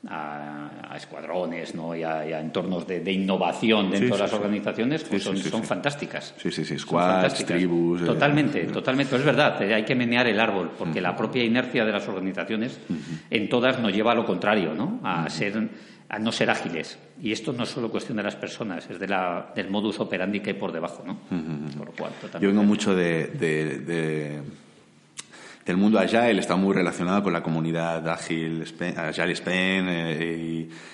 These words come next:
Speaker 2: y, y de, y con comunidades locales. Eh, y, y esta, este, este problema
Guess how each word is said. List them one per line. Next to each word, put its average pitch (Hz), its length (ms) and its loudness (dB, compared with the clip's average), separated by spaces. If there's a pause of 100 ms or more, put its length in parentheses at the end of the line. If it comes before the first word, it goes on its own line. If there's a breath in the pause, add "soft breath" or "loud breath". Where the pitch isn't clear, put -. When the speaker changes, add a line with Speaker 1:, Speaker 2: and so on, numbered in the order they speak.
Speaker 2:
y, 87 80 -2
y - 20 2
de, 85 160 2
y 92 60 0
con 95 200 0
comunidades 90 680 0
locales. 90 580 2 (600 loud breath)
Eh, 80 880 -2 (100)
y, 80 760 -2 (300)
y - 240 -4
esta, - 340 -2
este, 95 960 0
este - 160 -4
problema 98 600 0